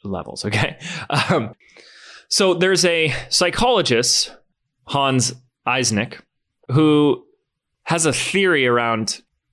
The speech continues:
arousal levels as they correlate to introverts and extroverts. And he said that fifteen percent of people have a minimal set point, which would mean they have naturally low arousal levels, like, not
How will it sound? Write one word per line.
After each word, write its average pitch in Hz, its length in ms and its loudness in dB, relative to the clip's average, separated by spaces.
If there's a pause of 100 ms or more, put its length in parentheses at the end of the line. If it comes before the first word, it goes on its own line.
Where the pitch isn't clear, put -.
(260)
arousal 117 960 2
levels 110 840 0
as 123 180 -2
they 120 120 2
correlate 113 520 0
to 104 100 -6
introverts 104 380 -2
and 98 80 -2
extroverts. - 420 -6
And 104 100 -2
he 165 80 0
said 170 200 0
that - 120 -2
fifteen 220 360 -4
percent 156 280 0
of 123 120 -6
people 113 520 -2 (400)
have 139 240 -4
a 123 360 -2 (140)
minimal 156 960 0
set - 380 -2
point, 101 460 -4 (640)
which 135 280 0
would 131 160 2
mean 139 260 0
they 127 160 0
have 120 420 -4
naturally 120 840 0
low 107 440 2
arousal 95 440 0
levels, - 540 -4 (400)
like, 117 340 -4
not 113 480 -2